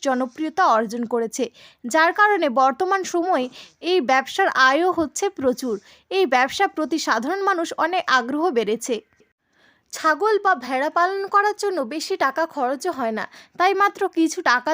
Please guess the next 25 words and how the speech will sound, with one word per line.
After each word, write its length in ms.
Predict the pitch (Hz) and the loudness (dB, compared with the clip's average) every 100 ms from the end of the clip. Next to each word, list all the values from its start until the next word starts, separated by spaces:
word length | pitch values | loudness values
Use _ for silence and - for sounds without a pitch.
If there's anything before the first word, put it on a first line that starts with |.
| 330 | 0
দিয়ে 140 | 403 349 | -2 0
এই 60 | 330 233 | -2 0
ব্যবসা 320 | 226 - 403 - | 0 -2 -6 -4
শুরু 160 | 302 226 | -4 -2
করতে 240 | 247 240 240 | -4 -4 -2
পারেন। 220 | 247 247 233 - - _ 320 | -2 0 -4 -10 -20 _ -2
এই 80 | 381 392 | 0 2
ধরনের 360 | 403 415 415 349 | 2 2 -2 -4
পশুপালনে 580 | 277 285 349 392 381 311 262 | -4 -4 0 2 2 -2 0
অর্থাৎ 280 | 285 285 339 330 - - - | 0 0 -2 -2 -20 -20 -12
ছাগল 340 | - 302 294 392 392 | 0 0 2 2 2
বা 60 | 370 285 | 2 2
ভেড়া 220 | 254 285 381 | 0 2 4
পালনে 360 | 392 381 311 302 | 2 2 -2 -4
খরচের 400 | 330 311 320 381 - | 0 0 0 -8 -6
থেকে 160 | 392 349 - | -6 -2 0
আয় 140 | 262 302 - | 0 0 -4
অনেক 180 | 302 339 226 | -4 -4 -4
বেশি। 260 | 247 - 247 226 - - - | -6 -4 -8 -10 -20 -16 -2
এই 100 | 370 392 | 0 4
ব্যবসা 260 | 381 381 403 349 | 2 2 -6 -4
শুরু 140 | 269 302 | -4 2
করার 240 | 392 415 403 | 4 4 2
জন্য 180 | 392 277 262 - 302 | -2 0 -2 -2 -2
এবং 140 | 349 | -2